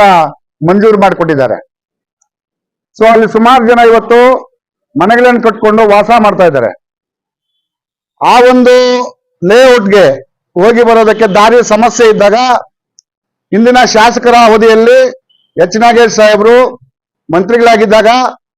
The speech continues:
ಬಂದು ರಸ್ತೆಯನ್ನ ಪರಿಶೀಲನೆ ಮಾಡಿ ರಸ್ತೆಯನ್ನ ಬಿಡಿಸ್ಕೊಟ್ಟು ಸುಮಾರು ಐವತ್ತು ಲಕ್ಷ ರೂಪಾಯಿ ಕಾಮಗಾರಿಯನ್ನ ರಸ್ತೆಗೆ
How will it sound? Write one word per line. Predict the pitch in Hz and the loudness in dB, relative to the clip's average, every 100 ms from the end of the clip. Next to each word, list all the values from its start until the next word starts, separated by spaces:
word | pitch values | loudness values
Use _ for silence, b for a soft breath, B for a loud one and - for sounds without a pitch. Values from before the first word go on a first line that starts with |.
| _ - | _ -6
ಬಂದು | 165 214 226 240 220 | -2 0 0 2 2
ರಸ್ತೆಯನ್ನ | 208 - 226 226 220 196 143 - _ - | 0 0 0 2 2 2 0 -6 _ -12
ಪರಿಶೀಲನೆ | 175 165 226 226 | -8 -4 -2 0
ಮಾಡಿ | 214 214 208 240 247 - _ _ - 170 | 0 2 2 2 0 -6 _ _ -6 -4
ರಸ್ತೆಯನ್ನ | 185 233 233 226 | -2 0 0 2
ಬಿಡಿಸ್ಕೊಟ್ಟು | 196 202 196 - 220 226 240 254 - _ _ _ _ | 0 -2 -6 -4 -4 0 0 0 -4 _ _ _ _
ಸುಮಾರು | 180 208 247 226 | -4 0 2 2
ಐವತ್ತು | 208 247 254 240 | 2 0 -2 -4
ಲಕ್ಷ | 233 240 220 | 0 0 0
ರೂಪಾಯಿ | 214 226 214 196 | 0 0 2 0
ಕಾಮಗಾರಿಯನ್ನ | 185 202 220 226 214 208 | 0 0 0 2 2 0
ರಸ್ತೆಗೆ | 190 175 214 202 190 | -2 -2 -2 0 0